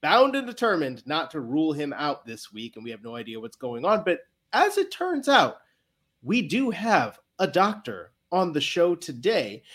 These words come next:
and that would be my guy, Doctor Mason West, physical therapist out in Chicago. We are, you know, kind of a fellow commiserating Chicagoans, Chicago Bears fans.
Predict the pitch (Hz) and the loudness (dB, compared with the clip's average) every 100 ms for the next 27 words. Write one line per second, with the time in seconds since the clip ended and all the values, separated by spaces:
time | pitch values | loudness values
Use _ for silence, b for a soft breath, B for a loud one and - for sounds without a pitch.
0 | B 156 170 220 196 208 147 135 202 131 | B 0 6 6 8 6 4 0 0 0
1 | 110 - 98 120 151 214 226 151 131 104 | -2 -12 -12 -4 4 4 6 4 2 0
2 | 202 - - _ _ _ _ _ 107 147 | -8 -14 -20 _ _ _ _ _ 2 8
3 | 226 220 196 185 175 160 156 143 139 139 | 8 6 2 2 0 0 -2 0 2 0
4 | 135 - _ _ _ 262 285 247 196 185 | -2 -10 _ _ _ 2 2 2 0 2
5 | 185 175 165 160 160 156 - _ - 180 | 4 4 4 2 0 -2 -18 _ 0 2
6 | 196 - - 160 175 175 - 139 127 - | 2 0 -6 -4 -2 -2 -4 -6 -8 -2
7 | 170 175 170 170 170 165 B B B _ | 2 2 4 4 6 4 B B B _
8 | 143 165 160 165 156 160 151 143 147 139 | -4 2 6 6 6 6 4 0 0 2
9 | 180 160 156 156 - 214 202 190 190 180 | 4 4 2 -2 6 8 10 8 4 0
10 | 170 196 180 180 185 180 180 175 160 - | 6 6 6 2 4 4 2 0 -2 0
11 | 180 175 165 170 170 170 170 - 151 151 | 4 4 4 4 4 2 0 -4 -6 0
12 | 170 165 160 156 127 151 160 151 - 165 | 2 2 2 0 2 4 4 2 -2 -2
13 | 160 160 156 156 147 | 0 2 0 -2 -6